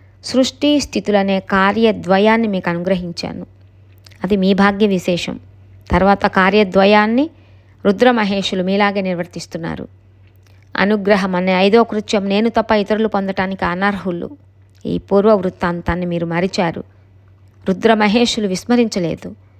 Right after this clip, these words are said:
వారికి రూప, వేష, కార్య, వాహన, ఆసన, ఆయుధాలతో నాతో సమంగా సారూప్యాన్ని ఇచ్చాను.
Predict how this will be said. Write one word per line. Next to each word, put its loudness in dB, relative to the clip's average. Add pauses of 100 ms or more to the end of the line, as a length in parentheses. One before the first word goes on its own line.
(460)
వారికి 0
రూప, 0
వేష, 0
కార్య, 0
వాహన, 0
ఆసన, -2
ఆయుధాలతో -2 (800)
నాతో 2
సమంగా 0
సారూప్యాన్ని -2
ఇచ్చాను. -12